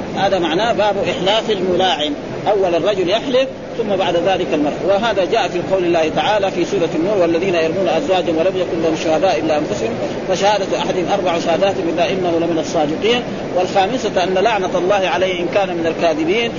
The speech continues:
ويدرأ عنها العذاب أن تشهد أربع شهادات بالله إنه لمن الكاذبين،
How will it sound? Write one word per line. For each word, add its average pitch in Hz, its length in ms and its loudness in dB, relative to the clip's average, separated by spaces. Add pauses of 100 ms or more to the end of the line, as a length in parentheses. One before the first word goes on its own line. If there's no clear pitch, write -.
(200)
ويدرأ 202 320 2
عنها 180 240 0
العذاب 165 360 2
أن 170 200 0
تشهد 185 260 0
أربع 175 360 0
شهادات 170 340 0
بالله 170 460 0
إنه 160 300 -2
لمن 160 340 0
الكاذبين، 165 460 2